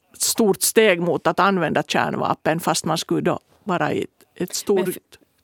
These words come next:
Speaker 1: krig.
Speaker 2: Finland är ett litet land och vi har den granne vi har. Den, det, där, där, därifrån kommer vi inte undan. Alltså, jag menar bara att, att
Speaker 1: Ja, vi
Speaker 2: hitta
Speaker 1: måste komma,
Speaker 2: alternativa
Speaker 1: vi måste klara
Speaker 2: Vad är
Speaker 1: oss
Speaker 2: det?
Speaker 1: att se till att vi inte hamnar i krig med Ryssland.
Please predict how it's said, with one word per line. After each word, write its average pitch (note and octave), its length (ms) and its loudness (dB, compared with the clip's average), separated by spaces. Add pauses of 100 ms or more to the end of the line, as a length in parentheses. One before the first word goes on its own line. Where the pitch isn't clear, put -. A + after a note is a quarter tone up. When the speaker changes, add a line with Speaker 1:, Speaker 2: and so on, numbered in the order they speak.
Speaker 1:
krig. F#3 520 -4
Speaker 2:
Finland G#3 420 -2
är F3+ 80 0
ett E3+ 80 -4
litet F3+ 520 -4
land E3+ 320 -2
och C#3+ 80 -6
vi D#3 60 -4
har D3+ 240 -2
den D#3 220 -4
granne E3 320 -2
vi D#3+ 100 -4
har. E3 260 2
Den, D3+ 300 -8
det, E3 160 -6
där, E3+ 400 -6
där, F3+ 320 -8
därifrån E3+ 440 -8
kommer F3 300 -4
vi D#3+ 80 -4
inte E3+ 240 -6 (1080)
undan. D3+ 460 0 (220)
Alltså, G#3 280 -4
jag G3+ 160 0
menar G3+ 200 0
bara F#3+ 220 0
att, - 180 -8 (300)
att G3 120 0
Speaker 1:
Ja, D4 60 2
vi C#4 60 2
Speaker 2:
hitta C4 160 4
Speaker 1:
måste A3 160 4
komma, C#4 120 6
Speaker 2:
alternativa A3+ 560 2
Speaker 1:
vi D4 100 4
måste C4 280 4
klara D4+ 260 6
Speaker 2:
Vad C4+ 180 6
är C#4 40 2
Speaker 1:
oss C4+ 60 0
Speaker 2:
det? C#4 80 4
Speaker 1:
att - 120 -2
se C4+ 220 4
till C4 280 2
att A3+ 140 0
vi B3 60 2
inte A#3 180 0
hamnar G#3 340 2
i F#3 60 2
krig F#3 360 0
med F3 180 0
Ryssland. F3 500 -2